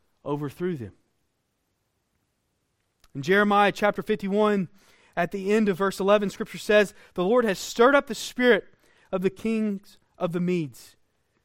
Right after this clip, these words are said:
because his purpose concerning Babylon is to destroy it. For that is the vengeance of the Lord, the vengeance for his temple." And then in verses twenty-eight and twenty-nine of chapter fifty-one in Jeremiah,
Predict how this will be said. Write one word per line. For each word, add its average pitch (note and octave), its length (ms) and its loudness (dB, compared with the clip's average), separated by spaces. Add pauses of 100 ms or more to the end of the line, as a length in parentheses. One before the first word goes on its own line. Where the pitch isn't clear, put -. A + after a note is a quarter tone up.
(380)
because G#3 340 0
his A3 180 -4
purpose A3 560 -4
concerning G3 480 -4
Babylon E3+ 640 0 (280)
is F3+ 180 -4
to F3+ 60 -10
destroy E3 500 -4
it. - 200 -14 (680)
For E3+ 100 -12
that G#3 240 6
is G3 140 -2
the E3 80 -2
vengeance G3+ 560 -2
of F3+ 120 -2
the E3+ 80 -4
Lord, E3 340 0 (460)
the D#3+ 100 -4
vengeance E3+ 640 -4 (220)
for E3+ 300 -4
his D#3 180 -6
temple." F3 480 -6 (480)
And F3 180 2
then A3 300 2 (340)
in F#3 280 0
verses G3+ 360 -2
twenty-eight G#3 320 -2
and F3 80 -6
twenty-nine G3+ 560 2
of D#3 100 -2
chapter F3+ 280 -4
fifty-one E3 600 -4 (340)
in D#3+ 140 -6
Jeremiah, E3 600 -2